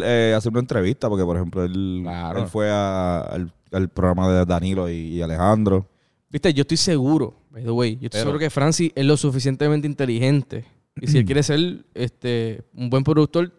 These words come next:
Speaker 3: debe ser lo suficientemente inteligente para consultar con sus abogados antes de hacer esa entrevista con la Comay.
Speaker 2: Claro.
Speaker 3: So, yo pienso que ellos sí tienen ya un counter, este, eh, propuesta o un
Speaker 1: Ujú.
Speaker 3: counter, eh, argumento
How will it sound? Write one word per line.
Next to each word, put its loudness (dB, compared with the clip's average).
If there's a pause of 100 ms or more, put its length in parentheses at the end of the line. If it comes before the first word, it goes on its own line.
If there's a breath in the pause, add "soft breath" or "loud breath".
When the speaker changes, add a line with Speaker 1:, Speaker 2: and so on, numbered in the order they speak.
Speaker 3:
debe -2
ser -2
lo 2
suficientemente -2
inteligente -4
para 2 (120)
consultar -2
con 2
sus 2
abogados 6
antes -2 (100)
de 0 (320)
hacer 0
esa 2
entrevista 0
con -6
la -6
Comay. -2 (400)
Speaker 2:
Claro. -4
Speaker 3:
So, 6
yo 6
pienso 4
que 0
ellos 6
sí 4
tienen 0
ya 2
un 0
counter, 2
este, 2 (140)
eh, -4
propuesta 2 (480)
o -2
un 2
Speaker 1:
Ujú. 0
Speaker 3:
counter, 4
eh, 6
argumento 4